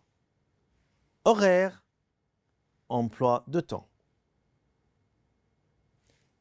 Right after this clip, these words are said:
Très bien. إذا عندي كلمة سالاد هي الكلمة المختلفة عن المجموعة، لأن عندي كور، أوغير، أمبلوا دو تون يتعلقون في اليوم الدراسي.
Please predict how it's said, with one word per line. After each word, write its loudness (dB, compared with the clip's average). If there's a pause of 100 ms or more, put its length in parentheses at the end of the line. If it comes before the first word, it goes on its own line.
(140)
Très 6
bien. -10 (180)
إذا -8
عندي -8
كلمة -6
سالاد 0 (140)
هي -10
الكلمة -8
المختلفة -6
عن -4
المجموعة، -8
لأن -4
عندي -6
كور، -2
أوغير، -4
أمبلوا -4
دو -6
تون -2 (300)
يتعلقون -2
في -16
اليوم -8
الدراسي. -4